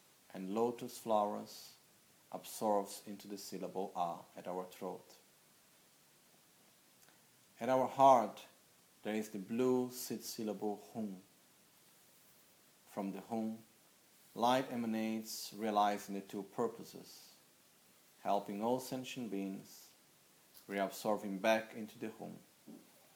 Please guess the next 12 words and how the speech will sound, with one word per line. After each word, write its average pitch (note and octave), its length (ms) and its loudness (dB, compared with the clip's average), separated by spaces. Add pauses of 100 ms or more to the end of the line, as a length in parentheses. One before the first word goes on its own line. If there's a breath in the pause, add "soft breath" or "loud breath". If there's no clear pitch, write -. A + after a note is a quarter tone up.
(1160)
Going D3 300 6
to D3 100 -4
all D3 300 6
holy C3+ 340 6
beings, G#2+ 640 -2
making G#2 380 -8
offerings A#2+ 640 -2
and A2 140 -2
requesting C3 640 2
them G2 260 -2
their G2+ 140 -2
blessings, - 800 -4